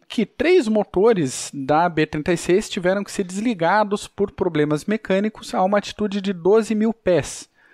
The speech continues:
coisa aí que corresponde a mais ou menos três mil e seiscentos metros de altitude.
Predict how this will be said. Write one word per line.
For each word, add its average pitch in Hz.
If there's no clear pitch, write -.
coisa 160
aí 160
que -
corresponde 170
a 175
mais 170
ou 160
menos 175
três 165
mil 175
e 202
seiscentos 190
metros 180
de -
altitude. -